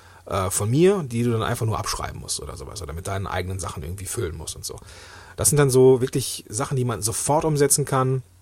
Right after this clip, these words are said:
die, wo man nicht einsteigen muss in eine Materie,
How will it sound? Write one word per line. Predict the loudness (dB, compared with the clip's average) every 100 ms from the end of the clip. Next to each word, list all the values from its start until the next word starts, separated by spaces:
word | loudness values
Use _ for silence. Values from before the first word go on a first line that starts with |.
| _ _ _ _ -20 -8
die, | -4 -4 -6
wo | -10 -8 -4 0
man | 0
nicht | 0 -2 0
einsteigen | 0 2 2 4
muss | 2 0
in | 0
eine |
Materie, | 0 0 2 2 6 6 6